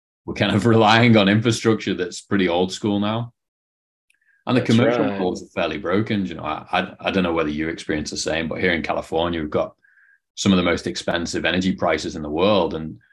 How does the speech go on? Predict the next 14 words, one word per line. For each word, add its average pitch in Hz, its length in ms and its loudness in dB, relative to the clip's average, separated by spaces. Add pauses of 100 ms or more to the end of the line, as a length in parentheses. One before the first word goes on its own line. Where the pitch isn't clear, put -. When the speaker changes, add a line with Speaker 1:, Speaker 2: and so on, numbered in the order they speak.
(120)
Speaker 1:
they're 90 100 0
escalating. 87 720 0
You 82 60 -6
know, 82 80 -4
we 82 120 -2
were - 20 -8
speaking 82 300 -4
to 80 120 -8
a 78 80 -12
customer 92 380 -2
the 80 100 -6
other 80 140 -6
week. 90 420 2 (460)
Their 82 440 2